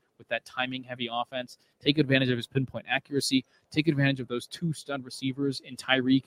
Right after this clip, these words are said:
and Jaylen Waddle. And I think I personally came away very impressed with McDaniel this last season. I think the way that he managed the interpersonal stuff and the way he talked about Tua's concussion,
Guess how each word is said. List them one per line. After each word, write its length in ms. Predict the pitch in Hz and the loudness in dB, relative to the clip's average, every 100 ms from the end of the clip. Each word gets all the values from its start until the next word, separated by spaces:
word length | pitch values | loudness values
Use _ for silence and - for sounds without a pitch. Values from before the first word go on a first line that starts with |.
| - - | -2 -2
and 180 | 110 110 | -2 0
Jaylen 280 | 117 110 | -2 -2
Waddle. 400 | 104 123 135 123 - _ _ _ _ | 2 6 6 4 2 _ _ _ _
And 280 | 123 123 117 - | 0 2 2 -2
I 120 | 131 | -2
think 240 | 135 - _ _ _ _ 127 | -2 -6 _ _ _ _ 2
I 140 | 190 | 2
personally 560 | 160 165 - 170 160 151 | 6 6 6 2 2 2
came 220 | - 135 | 0 0
away 160 | 131 120 | 0 -2
very 320 | 127 139 135 | -2 -2 -2
impressed 440 | 120 131 123 - - | -6 -8 -8 -10 -12
with 140 | 127 | -10
McDaniel 460 | 127 113 120 127 123 | -8 0 0 0 -4
this 160 | 123 131 | -6 0
last 200 | 120 - | 0 2
season. 280 | 120 123 127 | -4 -4 -4
I 60 | |
think 160 | 127 131 _ _ _ _ - | -2 -2 _ _ _ _ -6
the 60 | |
way 180 | 135 151 | 4 6
that 160 | 143 139 | 8 6
he 140 | 139 | 4
managed 440 | 127 123 131 127 - | 0 2 2 0 -8
the 60 | - | -12
interpersonal 640 | 131 139 - 139 139 131 | -4 -4 0 -2 -2 -4
stuff 300 | - 139 117 | -2 -2 -4
and 80 | 117 | -10
the 60 | |
way 120 | 123 | -8
he 100 | 120 | -8
talked 340 | - - 139 131 | -8 -6 -6 -8
about 200 | 117 - | -20 -18
Tua's 240 | 143 135 | -16 -16
concussion, 540 | - 127 202 185 135 | -16 -12 -8 -8 -8